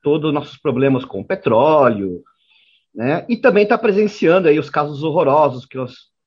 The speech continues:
presenciamos agora há pouco sobre racismo, sobre machismo, sobre sexismo. Então, esses estudos decoloniais, eles, eles perpassam por vários campos das ciências, né? E o que eu tô propondo é que a gente veja isso também no jornalismo.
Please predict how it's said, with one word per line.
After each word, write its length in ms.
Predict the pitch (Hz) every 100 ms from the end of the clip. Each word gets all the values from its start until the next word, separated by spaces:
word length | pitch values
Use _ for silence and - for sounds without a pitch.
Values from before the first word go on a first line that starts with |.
| _ 107
presenciamos 600 | 131 123 135 139 131 135
agora 280 | 143 135 131
há 20 |
pouco 440 | 139 - 139 147 -
sobre 380 | - 143 170 - - _
racismo, 720 | 143 139 - 165 170 147 131 131
sobre 240 | 135 131
machismo, 600 | 139 135 - 175 143 127
sobre 240 | - 135
sexismo. 680 | 135 135 - - 101 85 _ _ - - -
Então, 240 | 185 269
esses 180 | 262 269
estudos 340 | 269 254 233 190
decoloniais, 880 | 220 220 170 151 156 220 180 131
eles, 380 | 156 180 190 - _ _ _ _ -
eles 480 | 170 175 190 190 -
perpassam 600 | 208 208 220 220 233 220
por 160 | 226
vários 320 | 202 233 269 -
campos 720 | 240 254 247 - 131 - _ _
das 260 | 135 143 143
ciências, 880 | - 170 139 127 - 87 - _ _
né? 280 | 107 156 214 - _ _ _ _ _ -
E 80 | 202
o 80 | 247
que 120 | 294
eu 60 | 277
tô 360 | 254 226 214
propondo 800 | 214 208 220 233 302 294 208 160
é 80 | 156
que 140 | 202
a 60 | 190
gente 280 | 220 226 214
veja 280 | 220 214
isso 220 | 226 220 -
também 240 | 202 220
no 100 | 226
jornalismo. 800 | 208 214 240 190 175 135 135